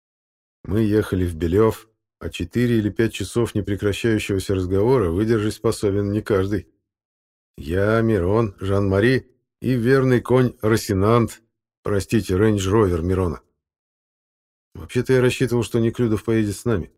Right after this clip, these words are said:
По сути своей, это было бы наиболее логичным решением. Все-таки он единственный, кто уже бывал в этом городе и имеет представление о том, где и кого искать.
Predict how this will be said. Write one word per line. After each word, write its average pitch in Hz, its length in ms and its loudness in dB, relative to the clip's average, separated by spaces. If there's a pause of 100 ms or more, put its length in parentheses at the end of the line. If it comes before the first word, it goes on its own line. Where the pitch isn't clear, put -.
(460)
По 76 120 -16
сути 110 300 -6
своей, 117 420 2
это 113 140 -4
было 110 240 2
бы 113 120 0
наиболее 107 460 2
логичным 117 460 0
решением. 90 460 -4 (480)
Все-таки 98 340 -2
он 110 120 4
единственный, 110 640 0
кто 117 160 0
уже 110 180 0
бывал 107 400 2
в 87 60 -4
этом 92 220 -4
городе 107 460 0
и 95 100 -2
имеет 107 300 -2
представление 104 600 -2
о 95 40 -2
том, 95 220 -2
где 95 160 0
и 87 60 -2
кого 95 260 0
искать. - 320 -4